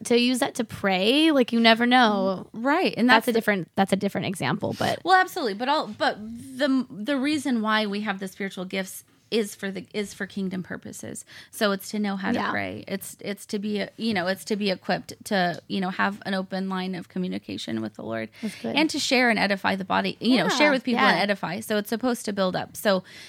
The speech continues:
Speaker 2: you know, a lot of times, like, if we're at a prayer meeting or at service, you know, the Lord will share something, even if it's, like, a small glimpse of something, like, you know, or the Lord will put something on my heart, or I'll,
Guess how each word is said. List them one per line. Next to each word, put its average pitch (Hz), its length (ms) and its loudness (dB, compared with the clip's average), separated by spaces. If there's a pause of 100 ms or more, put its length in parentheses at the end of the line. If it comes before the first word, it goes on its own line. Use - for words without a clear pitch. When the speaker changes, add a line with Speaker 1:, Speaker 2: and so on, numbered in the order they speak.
(140)
Speaker 2:
you 214 80 2
know, 208 100 6
a 202 80 4
lot 226 140 6
of 220 80 0
times, 208 400 0
like, 190 240 0
if 196 120 -4
we're 185 400 0
at 190 140 -2
a - 80 -4
prayer 269 300 2
meeting 254 420 2
or 185 120 -2
at 220 140 -6
service, 226 600 0 (200)
you 196 140 -2
know, 185 140 0
the 190 80 -2
Lord 196 240 0
will 190 140 -2
share 190 320 -2
something, 202 440 -4
even 269 240 0
if 277 100 0
it's, 240 120 -4
like, 214 160 0
a 202 60 -2
small 196 340 -2
glimpse 185 360 -4
of 185 120 -12
something, 92 400 -8
like, 90 240 -8 (580)
you 214 140 -2
know, 175 180 2
or 208 160 2
the 202 80 -2
Lord 208 160 0
will 208 100 -2
put 208 140 -6
something 196 160 -4
on 190 140 -2
my 185 120 -2
heart, 190 300 0
or 185 80 -2
I'll, 185 300 -2